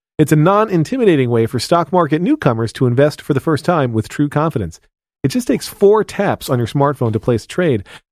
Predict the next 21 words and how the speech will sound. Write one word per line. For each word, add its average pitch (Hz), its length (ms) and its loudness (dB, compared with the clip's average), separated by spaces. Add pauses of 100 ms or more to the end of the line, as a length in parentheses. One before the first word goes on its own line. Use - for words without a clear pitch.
Not 165 120 2
to 170 60 0
mention, 160 240 2
they 143 100 4
let 170 100 2
you 175 60 0
discover 143 360 0
new 139 260 0
stocks 175 440 -2
and 127 140 -4
track 135 260 0
favorite 113 300 0
companies 135 460 -2
with 123 120 0
a 113 40 0
personalized 123 760 -2
news 123 300 -2
feed. 90 260 -8 (420)
Unlike 151 260 2
other 131 160 2
brokerages, 120 540 0